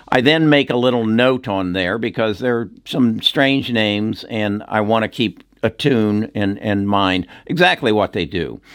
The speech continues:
Then I show the current price. Now, this price is off because I did that this, this past weekend.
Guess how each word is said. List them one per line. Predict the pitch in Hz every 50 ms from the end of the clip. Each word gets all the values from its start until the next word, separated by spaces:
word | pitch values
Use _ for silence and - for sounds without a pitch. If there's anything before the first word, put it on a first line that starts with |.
| - - -
Then | - - 143 151 147 151
I | 143 135 120
show | - - 127 113 107 107 107 107
the | 98 107 101
current | - - - 117 104 101 95 -
price. | - - 151 87 80 73 - -
Now, | - 101 107
this | 110 127 123 -
price | - - 147 104 107 101 -
is | 107 92 85
off | 95 95 104 101 92 -
because | - 110 87 - 107 95 -
I | 98 92
did | 82 71 95 92 80 73
that | 87 87 85 87 82 - _ -
this, | - 90 90 - - -
this | - 92 85 -
past | - - 95 95 76 73 - -
weekend. | 80 85 85 - - 80 73 67 62